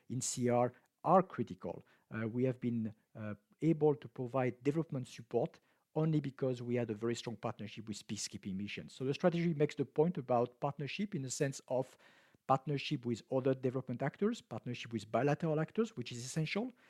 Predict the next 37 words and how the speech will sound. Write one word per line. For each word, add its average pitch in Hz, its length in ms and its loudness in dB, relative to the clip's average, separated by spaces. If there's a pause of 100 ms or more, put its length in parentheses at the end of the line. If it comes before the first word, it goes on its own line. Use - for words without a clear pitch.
(140)
but 156 80 6
it's - 140 0
not 254 160 0
only 180 140 2
about 135 260 2
financing. 110 580 -4 (140)
It's 127 160 -8
about 131 260 -4
partnership 170 520 -2
with 127 100 -2
organizations 131 720 0
that 127 120 -2
have 120 200 -4
different 135 420 -2
mandates, 135 720 0 (600)
different 139 440 2
experience, 135 680 0 (160)
different 135 360 0
skills - 640 0 (480)
than 120 160 2
the 117 80 0
development, 120 580 -2 (240)
uh, 107 1200 -4
skills 113 360 -2
that 104 160 -4
we 151 100 -2
have, 120 300 0 (280)
so - 140 -12
that 131 100 4
we 127 80 -6
can 135 160 2
be 127 140 -4
more 127 220 4
effective 131 540 -2 (240)
on 120 140 -4
the 107 80 -4
ground. 92 320 -4